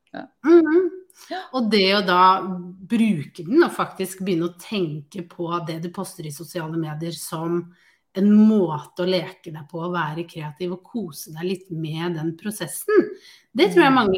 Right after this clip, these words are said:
Speaker 2: glemmer, og det er derfor de kjenner liksom at, "Ah, det er litt tungt, og det er litt blø", fordi man blir så opphengt i likes og, og, eh,
Speaker 1: Mm.
Speaker 2: nå ut og sånn, men hele poenget med sosiale medier er jo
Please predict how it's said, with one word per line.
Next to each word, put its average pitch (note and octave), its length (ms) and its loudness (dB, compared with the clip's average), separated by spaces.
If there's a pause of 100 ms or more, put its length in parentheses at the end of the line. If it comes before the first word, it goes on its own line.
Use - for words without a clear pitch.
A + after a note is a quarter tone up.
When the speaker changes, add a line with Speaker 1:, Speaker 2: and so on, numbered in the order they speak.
Speaker 2:
glemmer, D#3+ 360 0
og F3 60 -2
det G3+ 140 0
er E3+ 80 -2
derfor - 160 -10
de G3+ 80 -2
kjenner F3+ 480 -4
liksom E3 360 -4
at, E3 140 -8
"Ah, G#3 300 4
det F#3+ 80 -2
er F3+ 80 0
litt F#3 160 -4
tungt, D#3 400 -8
og D#3 80 -8
det - 80 -8
er D#3 60 -6
litt D#3+ 200 -6
blø", E3+ 340 -2 (560)
fordi F#3+ 220 2
man G3+ 140 4
blir F#3 100 2
så G3+ 140 -4
opphengt E3+ 760 -10
i F#3 60 -2
likes F3 580 -4
og, F3+ 320 -4
og, F3 240 -6 (280)
eh, E3 120 -12
Speaker 1:
Mm. F3 300 -4
Speaker 2:
nå F#3 100 -2 (240)
ut F3 400 -6
og F#3+ 80 -6
sånn, A3 180 0
men A3 120 0
hele G3+ 240 0
poenget E3+ 580 -2
med D#3+ 180 -2
sosiale E3 420 -8
medier E3+ 280 -2
er D3+ 280 -4
jo G#3 260 -2